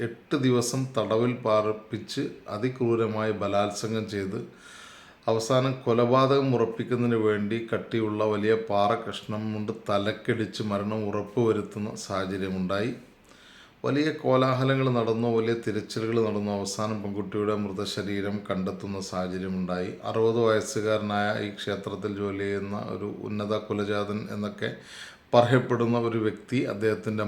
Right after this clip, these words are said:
മകൻ, അതുപോലെ തന്നെ അദ്ദേഹത്തിൻ്റെ ബന്ധു, മറ്റു പോലീസ് ഉദ്യോഗസ്ഥരടക്കം പ്രതികളായിട്ടുള്ള ഒരു കേസായിരുന്നു. വലിയ രീതിയിൽ ചർച്ചകൾ വന്നു. അവസാനം കേസ് അന്വേഷണമൊക്കെ നടന്നു, പ്രതികളെ അറസ്റ്റ് ചെയ്തു.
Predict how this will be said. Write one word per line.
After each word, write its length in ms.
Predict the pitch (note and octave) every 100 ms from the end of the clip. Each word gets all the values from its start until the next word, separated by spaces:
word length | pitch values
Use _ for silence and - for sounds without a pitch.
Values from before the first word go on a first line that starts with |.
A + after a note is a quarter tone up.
| G2+
മകൻ, 240 | G2+ B2 - - - - - - -
അതുപോലെ 320 | C3+ D3+ D3 C3+ C3+
തന്നെ 240 | C3 C#3 D#3+
അദ്ദേഹത്തിൻ്റെ 480 | A#2+ A#2+ A#2 A#2+ A#2+ G#2+
ബന്ധു, 340 | G#2 G#2+ A2 C3+ - -
മറ്റു 180 | A2+ G#2 F#2+
പോലീസ് 400 | G#2 A2 B2+ A#2
ഉദ്യോഗസ്ഥരടക്കം 1000 | A#2 A#2+ A#2+ A#2 A#2+ A2 G#2 A2 - C#3 C3+ B2+
പ്രതികളായിട്ടുള്ള 880 | G#2+ G#2+ G#2+ G#2 G2+ F#2+ G2 G2 G2+ G2
ഒരു 140 | G2 F#2+
കേസായിരുന്നു. 720 | G2 F#2 - G2+ G2+ G2 G#2+ A2+ -
വലിയ 360 | G2 G2 A2 B2+ B2+
രീതിയിൽ 320 | A#2 A2 A2 A2 -
ചർച്ചകൾ 420 | G2 - G#2+ G2+ G#2+
വന്നു. 220 | G2 G2+ C#3+ - - - - - -
അവസാനം 440 | C3 B2+ C#3 C#3 C3+ B2+
കേസ് 220 | B2 C3
അന്വേഷണമൊക്കെ 600 | B2 B2 A2+ B2 A#2 A#2 A#2
നടന്നു, 360 | A2 G#2+ G#2+ A2 B2 B2
പ്രതികളെ 460 | G2+ G#2+ G#2 A2 A2
അറസ്റ്റ് 340 | G2 F#2 - G2+
ചെയ്തു. 220 | F#2+